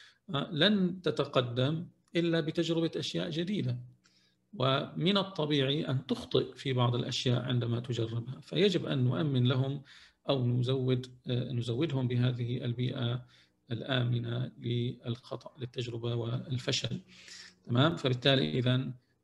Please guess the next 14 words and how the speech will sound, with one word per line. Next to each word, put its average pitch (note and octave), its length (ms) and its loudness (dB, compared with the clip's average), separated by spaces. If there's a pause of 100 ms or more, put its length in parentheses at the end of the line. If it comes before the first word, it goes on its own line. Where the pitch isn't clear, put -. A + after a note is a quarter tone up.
نشجع C#3 500 2
الفريق C3 440 -2
دائمًا A#2+ 500 2
على B2 360 2 (180)
تجربة B2 400 0
تقنيات B2 840 -2
جديدة C#3+ 500 0 (340)
في - 120 -2
العمل، C3 480 2
تجربة A#2 520 -2
عمليات A#2+ 720 -2
جديدة C3+ 400 -2
في C3 300 -2
العمل، C3 480 0